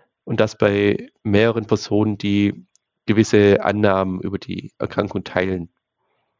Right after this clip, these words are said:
Weitere Merkmale sind die Verbreitung über Medien und soziale Kontakte, das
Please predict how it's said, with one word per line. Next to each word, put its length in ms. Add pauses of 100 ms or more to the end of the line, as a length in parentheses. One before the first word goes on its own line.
(720)
Weitere 560
Merkmale 640
sind 480 (220)
die 80
Verbreitung 560
über 160
Medien 480
und 360 (140)
soziale 500
Kontakte, 720 (800)
das 460